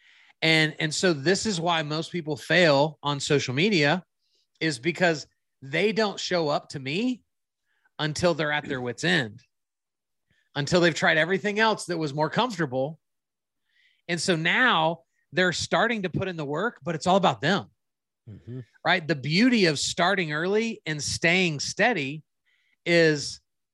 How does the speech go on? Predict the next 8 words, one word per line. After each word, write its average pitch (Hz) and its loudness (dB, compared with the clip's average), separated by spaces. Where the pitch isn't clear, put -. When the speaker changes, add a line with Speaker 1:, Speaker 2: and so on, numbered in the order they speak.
Speaker 1:
create 180 2
content 220 0
that 143 -2
truly 190 4
is 117 0
valuable 120 -2
to 110 -8
people 104 -14